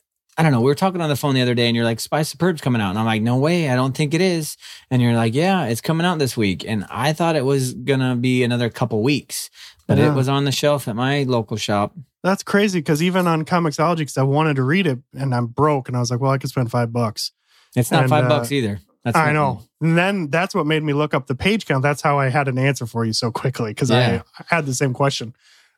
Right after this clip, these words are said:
Speaker 2: But it's not available till next week on there.
Speaker 1: Really weird, yeah, 'cause, uh, you know
Speaker 2: But
Speaker 1: what's
Speaker 2: Frank has it right now too.
Speaker 1: <clears throat>
Speaker 2: That's
Speaker 1: Does he?
Speaker 2: why.
Speaker 1: Yeah.
Speaker 2: Yeah.
Speaker 1: And you know what's funny is, I don't know if it's because of the weather lately, but my shop last week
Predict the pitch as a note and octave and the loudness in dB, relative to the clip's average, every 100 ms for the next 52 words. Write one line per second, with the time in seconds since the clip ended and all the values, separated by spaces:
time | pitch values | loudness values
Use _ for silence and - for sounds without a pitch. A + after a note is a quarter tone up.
0 | E3+ D#3+ D3 C#3 _ _ _ _ _ - | 0 2 2 -2 _ _ _ _ _ -2
1 | F3 - A3+ G3 G3 C4+ G3+ F3 E3 E3+ | 0 2 2 4 2 0 0 0 0 0
2 | - A#3 - A2 G#2+ G#2 - - D3 D3 | -2 -4 -4 -6 -8 -12 -12 -2 0 2
3 | D#3 B2 B2 C3+ B2 B2 G#2+ - - - | 0 0 0 -2 -2 -4 -4 -10 -20 -20
4 | - _ _ - - - _ - E3 G3 | -20 _ _ -8 -8 -10 _ 0 2 4
5 | F3+ E3+ A3 D4+ A#3 D#3+ D3 D3+ D3 C#3+ | 2 4 2 0 0 0 2 0 0 0
6 | D3 D3+ - D3 C3+ C3 C#3 C#3 C3+ C3 | 0 0 0 2 0 2 2 2 0 -4
7 | _ _ _ - A#2 G#2+ A2 - - D3 | _ _ _ -2 0 0 -4 -12 -2 0
8 | F#3+ A3+ G3+ - C#3+ D3+ E3+ D3 C#3 A#2 | 2 2 -2 -2 -2 0 0 0 0 0
9 | E3+ F3+ F3 D3+ C3+ B2+ C3 C3+ A#2 A2+ | 0 0 0 0 -4 -2 -2 0 0 -2
10 | G2+ G#2+ C3 C#3 D3+ D#3+ D#3+ C3+ G#2 A#2 | 0 0 2 2 0 0 0 0 -2 0
11 | C3 C#3 D#3 C3 G2 G2+ G#2+ B2 - D3+ | 0 -2 0 0 0 -2 -2 -2 0 -2
12 | D#3 - | -2 -8